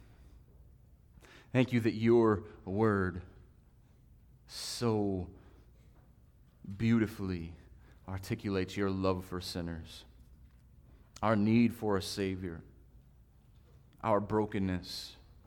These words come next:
but also shows us the humility of our Savior, our need for prayer, our need for dependence on our Father,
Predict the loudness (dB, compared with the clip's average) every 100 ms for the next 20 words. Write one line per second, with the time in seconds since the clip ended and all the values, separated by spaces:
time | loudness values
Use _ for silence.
0 | -20 -20 -20 -20 -20 -20 -12 2 6 8
1 | 6 2 -2 4 6 6 4 0 -2 -6
2 | -4 -2 0 2 2 0 -2 -4 -4 -4
3 | -2 -2 -4 -6 -6 -6 -6 -8 -10 -14
4 | -20 -20 -20 -20 -20 -20 -20 -20 -20 -10
5 | -2 0 4 4 6 4 0 -6 -4 4
6 | 6 6 4 -4 -16 -20 -20 -20 -20 -20
7 | -20 -20 -20 -20 -20 -10 -2 4 6 6
8 | 2 -4 -6 0 2 2 0 -2 -2 -2
9 | 0 2 2 -2